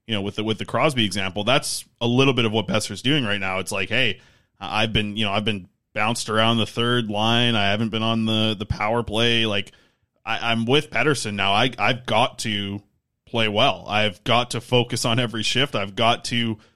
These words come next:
be as engaged as he is. And I think that's the thing that I talk about when, when I say Pettersson dragging his line into the fight is, like,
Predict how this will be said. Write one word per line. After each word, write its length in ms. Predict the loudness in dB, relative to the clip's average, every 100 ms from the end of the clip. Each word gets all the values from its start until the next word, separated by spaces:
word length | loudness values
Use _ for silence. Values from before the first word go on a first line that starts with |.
| _ -2
be 160 | 2 4
as 200 | 4 2
engaged 420 | 0 2 2 0
as 140 | 0
he 200 | 0 -2
is. 220 | -2 -6
And 100 | -4
I 60 | -2
think 220 | -2 0
that's 240 | 0 0 -4
the 80 |
thing 180 | -4 -2
that 100 | 0
I 60 | 0
talk 280 | 0 -2 0
about 200 | 0 2
when, 240 | -2 -2
when 140 | -4
I 80 | -4
say 160 | -4 -6
Pettersson 500 | -4 -2 -2 -4 -4
dragging 360 | 0 2 2
his 140 | 0 0
line 220 | 0 0
into 160 | -2 -8
the 100 | -4
fight 300 | 2 2 2
is, 160 | -2
like, 240 | -2 -4